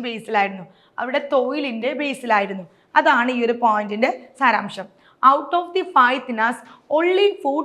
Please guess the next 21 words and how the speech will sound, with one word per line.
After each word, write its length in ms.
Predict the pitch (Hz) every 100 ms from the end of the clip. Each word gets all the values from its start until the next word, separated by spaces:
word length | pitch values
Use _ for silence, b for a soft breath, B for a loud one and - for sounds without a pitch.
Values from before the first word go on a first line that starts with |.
| -
types 280 | 254 214 - 247
were 140 | 277 -
permanent. 460 | 247 208 214 196 196 190 B B _
അഞ്ച് 420 | 247 262 339 359 415 415
തിണകളിൽ 560 | 254 240 220 202 214 302 b b _ _ -
നാലെണ്ണം 600 | 254 254 320 370 311 277 233
മാത്രമായിരുന്നു 600 | 214 226 226 208 202 269
പെർമനന്റ്. 800 | - - 240 226 226 208 202 196 B B B - 220
They 140 | 330 370 233
were, 200 | 233 240 - -
അതാരൊക്കെയാണ്? 680 | 285 277 262 262 269 247 247 240 B _ -
കുറിഞ്ചി, 600 | 240 233 226 208 247 233 233
മുല്ലൈ, 460 | 233 233 233 254 247
മരുതം, 480 | 240 214 294 277 349
നെയ്തൽ. 360 | 359 294 208 202 b b -
ആ 60 | 320 392
നാലെണ്ണം 360 | 311 254 285 302
കുറിഞ്ചി, 400 | 277 240 233 247 311
മുല്ലൈ, 280 | 285 247 262 285
മരുതം, 340 | 233 226 262
നെയ്തലാണ്. 460 | 330 285 240 202 196